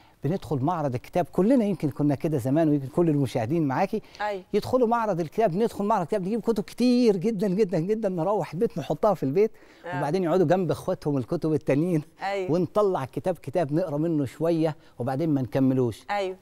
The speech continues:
Speaker 1: أنا زمان كنت كده، ويمكن في ناس كتير كده بيشاركوني نفس ال-، ال-، التصرف أو السلوك ده.
Speaker 2: آه.
Speaker 1: ولكن ليه؟ علشان جبنا ما نحب مش ما نحتاج.
Speaker 2: آه.
Speaker 1: فبناخده نشيله في البيت مع كتب كتيرة، ونفاجأ في الآخر نقول:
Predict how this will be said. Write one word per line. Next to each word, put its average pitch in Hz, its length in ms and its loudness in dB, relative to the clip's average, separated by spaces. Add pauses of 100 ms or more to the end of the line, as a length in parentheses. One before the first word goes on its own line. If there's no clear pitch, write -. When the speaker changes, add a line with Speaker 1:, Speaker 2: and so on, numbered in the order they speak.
Speaker 1:
أنا 233 120 2
زمان 175 320 2
كنت 143 260 0
كده، 127 260 0
ويمكن 170 280 -2
في 240 160 -2
ناس 254 200 0
كتير 165 220 0
كده 170 200 0
بيشاركوني 147 480 0
نفس 151 300 0
ال-، 120 200 -2
ال-، 127 180 -8 (180)
التصرف 156 600 0
أو 139 100 2
السلوك 151 380 0
ده. 117 180 -4 (140)
Speaker 2:
آه. 180 220 -8
Speaker 1:
ولكن 143 420 -2
ليه؟ 160 200 0 (200)
علشان 123 480 -4
جبنا 151 400 -2 (260)
ما 147 260 0
نحب 135 460 0 (260)
مش 127 240 -4
ما 135 200 0
نحتاج. 113 480 -2 (200)
Speaker 2:
آه. 165 280 -4
Speaker 1:
فبناخده 127 560 -2 (220)
نشيله 170 300 -2
في - 100 -12
البيت 135 360 2 (240)
مع 104 140 -8
كتب - 300 -2
كتيرة، 151 500 0 (260)
ونفاجأ 135 460 0
في 135 140 -6
الآخر 147 280 -2
نقول: 151 140 0